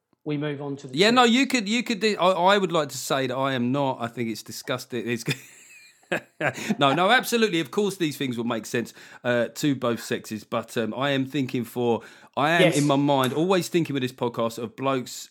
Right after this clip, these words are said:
Speaker 2: i-, in middle age that are struggling to make
Speaker 1: Sure.
Speaker 2: those changes. So, uh, where do we begin?
Speaker 1: Okay, we kick off. Uh, tip number one,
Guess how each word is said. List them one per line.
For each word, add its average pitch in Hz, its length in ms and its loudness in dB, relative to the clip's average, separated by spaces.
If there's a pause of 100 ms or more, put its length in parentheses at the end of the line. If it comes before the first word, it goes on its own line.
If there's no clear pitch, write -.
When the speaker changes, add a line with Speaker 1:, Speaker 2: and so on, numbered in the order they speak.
Speaker 2:
i-, 120 40 -6
in 123 500 0
middle 147 280 2
age 107 360 0
that 107 120 -4
are 107 60 -6
struggling 110 400 -4
to - 120 -8
make 131 100 0
Speaker 1:
Sure. 120 80 -2
Speaker 2:
those 104 160 -6
changes. 98 440 -8
So, 135 100 -2 (140)
uh, 160 80 -2
where 202 200 4
do 180 100 -6
we 190 100 -2
begin? 156 380 -6 (540)
Speaker 1:
Okay, 214 280 6
we 196 80 6
kick 240 240 0
off. - 720 0
Uh, 180 160 2
tip 240 240 0
number 196 200 0
one, 196 300 2